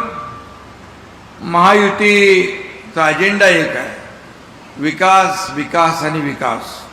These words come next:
आणि म्हणून इथं धनुष्यबाणासमोरचं बटन दाबायचं, कमळ पण असेल आणि घड्याळ असेल. धनुष्यबाणासमोरचं बटन दाबून नगराध्यक्ष आपल्या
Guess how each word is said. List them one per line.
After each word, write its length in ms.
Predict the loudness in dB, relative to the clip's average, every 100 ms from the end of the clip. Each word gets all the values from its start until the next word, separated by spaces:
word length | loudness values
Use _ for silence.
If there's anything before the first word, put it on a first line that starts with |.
| -20 -20 -20 -20 -20 -20 -20 -20 -20 -20 -20 -2
आणि 180 | 0 4
म्हणून 260 | 4 4
इथं 240 | 4 2 2
धनुष्यबाणासमोरचं 1120 | 0 2 0 2 2 2 0 0 -2 -2 0
बटन 280 | 0 0 0
दाबायचं, 440 | 4 4 2 -2
कमळ 340 | -2 -2 0 0
पण 180 | -2
असेल 440 | -6 -8 -8 -12 -12 -16 -20 -20 -20 -18 -12
आणि 140 | -8
घड्याळ 340 | -6 -4 -4
असेल. 320 | -6 -12 -16 -20 -20 -20 -20 -20 -20 -20 -20 -20 -20 -20 -20 -20 -20 -2
धनुष्यबाणासमोरचं 1900 | 0 0 0 2 4 4 2 2 0 0 0 2 6 6 4 0 -4 -10 -10
बटन 320 | -8 -4 -4
दाबून 420 | -2 -2 -2 -4 -8 -12 -18 -20 -20 -20 -20 -8
नगराध्यक्ष 720 | -4 0 2 2 -2 -2 0
आपल्या 880 | 0 2 2 4 4 2 0 -8